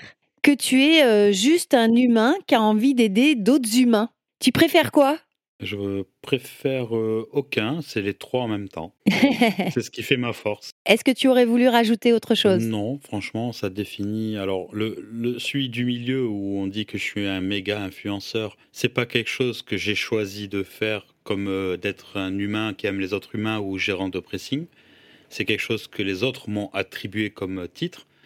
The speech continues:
Speaker 2: Et, euh, aujourd'hui, bah, j'essaye, euh, dans ce domaine-là, bah, d'être, euh, bah, au service des autres et, euh, d'être le plus responsable dans mon discours.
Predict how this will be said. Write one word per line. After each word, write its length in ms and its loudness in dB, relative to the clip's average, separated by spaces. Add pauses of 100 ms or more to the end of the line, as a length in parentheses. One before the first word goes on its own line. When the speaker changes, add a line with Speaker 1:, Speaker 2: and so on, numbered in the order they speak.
(340)
Speaker 2:
Et, 240 -2
euh, 220 -2
aujourd'hui, 460 -6
bah, 180 -4
j'essaye, 460 -6
euh, 180 -8 (120)
dans 180 -8
ce 160 -8
domaine-là, 580 -6
bah, 220 -8
d'être, 400 -10
euh, 260 -6 (800)
bah, 300 -2
au 100 -6
service 480 -6
des 240 -6
autres 280 -8 (140)
et, 320 -4
euh, 440 -8
d'être 420 -8
le 220 -6
plus 320 -8
responsable 640 -8
dans 180 -8
mon 160 -6
discours. 500 -14